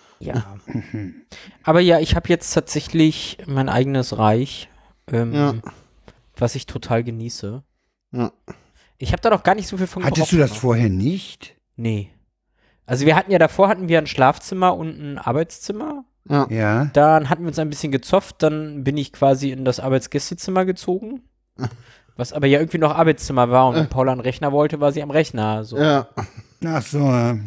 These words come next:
Speaker 1: Und jetzt
Speaker 3: Äh.
Speaker 1: haben wir tatsächlich ein Paula- und ein Sarah-Zimmer und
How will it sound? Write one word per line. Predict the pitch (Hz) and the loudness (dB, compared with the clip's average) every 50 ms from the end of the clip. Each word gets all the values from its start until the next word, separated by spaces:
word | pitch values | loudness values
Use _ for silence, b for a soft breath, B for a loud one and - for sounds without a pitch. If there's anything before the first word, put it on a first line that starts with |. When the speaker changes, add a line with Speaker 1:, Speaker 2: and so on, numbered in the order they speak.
| 101 - 110 104 - - | -12 -14 -18 -20 -14 -2
Speaker 1:
Und | - 135 139 147 151 139 | 0 2 2 2 2 2
jetzt | 139 131 147 | 2 2 2
Speaker 3:
Äh. | 147 | 2
Speaker 1:
haben | 147 147 151 | 0 2 4
wir | 147 156 147 - | 4 4 4 4
tatsächlich | - 156 139 - - - 139 131 - - 131 131 131 127 - - | 0 -2 -2 -2 -2 -4 -4 -4 -2 -2 0 0 0 -2 -4 -4
ein | 135 131 123 123 120 120 120 - - | -4 -4 -4 -4 -8 -12 -12 -12 -2
Paula- | - 127 127 131 127 123 123 | 0 2 2 4 4 4 2
und | - - 117 117 | 2 -2 -8 -12
ein | - 120 117 | -10 -10 -6
Sarah-Zimmer | 107 107 110 117 135 151 - - - 165 165 165 165 165 165 160 - | -2 -2 -2 0 -2 -4 -8 -8 -10 -8 -6 -6 -6 -4 -6 -6 -8
und | - 127 131 131 131 131 | -10 -12 -12 -12 -14 -18